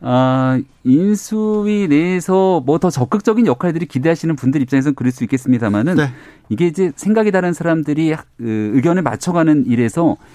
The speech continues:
Speaker 1: 이 정도로 불협화음 없이 가는 것만으로도 저는 굉장히 의미가 있다고 생각합니다.
Speaker 2: 알겠습니다. 아, 그것도 물어봐야 되겠는데요. 아, 검찰개혁, 민주당이 외치는 검찰개혁.
Speaker 1: 검수완박?
Speaker 2: 민-, 네, 민영배, 꼭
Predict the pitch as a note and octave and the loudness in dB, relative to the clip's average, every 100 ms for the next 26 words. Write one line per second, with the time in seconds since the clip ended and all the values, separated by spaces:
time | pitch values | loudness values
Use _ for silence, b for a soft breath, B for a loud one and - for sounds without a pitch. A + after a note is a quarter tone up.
0 | b G#2+ A#2 A3 A3 A3+ - E3+ - F#3 | b -4 0 2 2 -2 -2 -2 0 0
1 | E3 - - - A2 B2+ D#3 E3 C3 G#2 | 0 -2 -6 -2 2 2 2 2 0 0
2 | F#2 C#3 D#3+ B2 G#2+ G#2+ G#2+ C#3 B2 B2+ | -2 0 -2 -4 -6 -4 -2 0 2 2
3 | D3+ A2 G#2+ C3 B2+ D3+ C#3 C3+ C3+ C#3+ | 2 -2 -4 -4 -4 0 0 0 -2 -2
4 | C3+ B2+ A#2+ B B - C3 B2+ - E3+ | -2 -2 -6 B B -6 -6 -6 -4 -2
5 | C4+ - A3 F#3+ E3+ C#3+ A#2+ A2 G#2 G2 | -2 -2 -4 -2 -2 -2 -2 -4 -6 -6
6 | A2+ F#3 E3 - B B B - C3+ C3+ | -4 -6 -6 -12 B B B -12 -10 -10
7 | C3 C3 - _ _ b b b b b | -12 -16 -20 _ _ b b b b b
8 | b - F3+ G#3 A3+ F3 B2+ G2+ - D3+ | b -2 0 2 2 2 0 -2 -2 0
9 | E3+ F#3 G3+ F3+ D3+ D#3+ C#3+ B2+ B2 C3+ | 0 0 0 2 0 0 -2 -4 -4 -6
10 | A#2 G#2+ A#2+ - A2+ A#2+ F#3 F#2+ E2+ D3 | -6 -8 -10 -6 0 2 2 -2 -2 -4
11 | - C#3+ E3+ E3 D#3 D3 F#3+ A#3 B3 B3 | -4 -2 0 2 0 0 2 2 2 0
12 | B3 B3+ B3 C#3 - _ - B B B | 0 2 2 -2 -18 _ -18 B B B
13 | B - - A#3+ - | B -12 -2 -2 -2